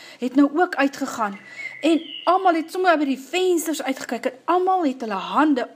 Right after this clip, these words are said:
opgestrek, uitgestrek na die hemele en hulle het gebid en hulle het Vader mooi gevra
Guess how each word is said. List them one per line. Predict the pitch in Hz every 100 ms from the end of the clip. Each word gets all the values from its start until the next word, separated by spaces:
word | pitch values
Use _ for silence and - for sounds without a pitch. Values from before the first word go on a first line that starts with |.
| _ -
opgestrek, | 403 415 - 330 - 320 302 277 -
uitgestrek | 381 427 - 311 - 294 269 262
na | 247
die | 247 214
hemele | 285 285 220 196 - - - - - -
en | 359 320
hulle | 302
het | 247 269 269
gebid | - 233 233 - _ 208 196 _ - - - -
en | 349 370 349
hulle | 330
het | 320
Vader | - 302 285 277 240
mooi | 214 220 247 277 285
gevra | 277 - - 233 196